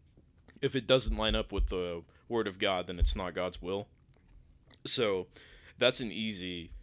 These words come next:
you know, thing you can fall back on, is like, "I'm not sure if this song is promoting this, this, or that."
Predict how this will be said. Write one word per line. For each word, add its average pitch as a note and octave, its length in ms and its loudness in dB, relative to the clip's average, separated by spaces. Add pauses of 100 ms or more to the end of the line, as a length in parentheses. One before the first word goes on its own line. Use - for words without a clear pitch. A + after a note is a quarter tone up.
(460)
you F#2+ 80 -8
know, F2+ 300 -8 (240)
thing G#2 300 -2
you F#2+ 120 -8
can F2 400 -10 (800)
fall A#2 300 4
back A2 320 2
on, E2+ 280 -10
is G2 140 -10
like, F2+ 140 0
"I'm A#2 140 2
not D#3+ 200 0
sure C#3+ 160 2
if B2+ 120 -4
this C3 120 -4
song B2 320 0
is A2+ 120 -2
promoting G#2+ 520 -2
this, G#2 220 -2
this, G#2 280 -4
or F#2 80 -8
that." G2+ 380 2